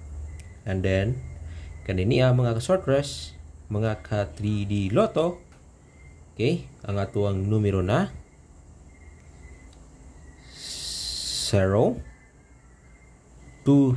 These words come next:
three. Oke, zero, two, three. So, mana guys, ah? Zero one six, zero one two,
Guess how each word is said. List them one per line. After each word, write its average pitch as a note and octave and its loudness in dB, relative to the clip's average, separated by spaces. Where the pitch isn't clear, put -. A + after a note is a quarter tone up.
three. F#2+ 0
Oke, A2+ 2
zero, B2+ 2
two, G#2+ 2
three. - -8
So, A2 2
mana C3+ 4
guys, C#3+ 4
ah? G#3 4
Zero G2+ 4
one F#2+ 4
six, F#3+ 2
zero - -2
one F#2+ 0
two, F3 4